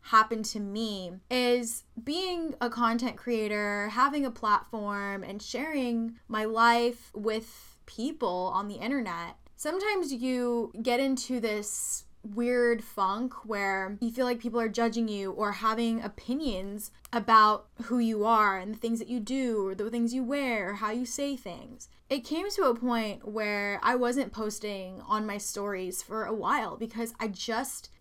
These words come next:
didn't feel like myself. And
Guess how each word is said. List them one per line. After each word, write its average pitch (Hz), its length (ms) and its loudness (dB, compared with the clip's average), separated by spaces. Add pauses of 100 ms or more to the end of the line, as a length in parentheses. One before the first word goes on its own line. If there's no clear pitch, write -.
(100)
didn't 247 340 2
feel 208 800 -2 (340)
like 208 260 -2
myself. - 760 -6 (260)
And 226 560 0